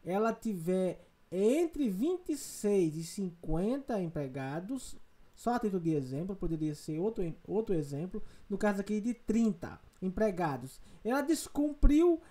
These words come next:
esse item aqui, esse item um ponto quatro ponto um, que é o nível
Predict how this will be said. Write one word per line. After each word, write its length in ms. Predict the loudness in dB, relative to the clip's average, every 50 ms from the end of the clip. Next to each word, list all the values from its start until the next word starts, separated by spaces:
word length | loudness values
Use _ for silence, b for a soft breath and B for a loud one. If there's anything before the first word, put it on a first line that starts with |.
| B B -2
esse 320 | 0 0 0 0 0 0
item 420 | 0 2 2 0 0 -2 -4 -4 -4
aqui, 400 | -6 -6 -8 -10 -8 -8 -10 -12 -16 -20 -20 B B B B B B
esse 240 | -4 -4 -2 0 0
item 260 | 0 0 0 2 2
um 240 | 4 4 2 0 -2
ponto 360 | 4 4 4 6 6 2 -2
quatro 300 | 0 0 0 0 0 -2
ponto 320 | -4 -4 -4 -4 -2 -2 -2
um, 220 | -2 -2 0 0
que 120 | 0 0
é 60 | 0 0
o 140 | 0 0
nível 360 | 2 2 2 2 2 0 -2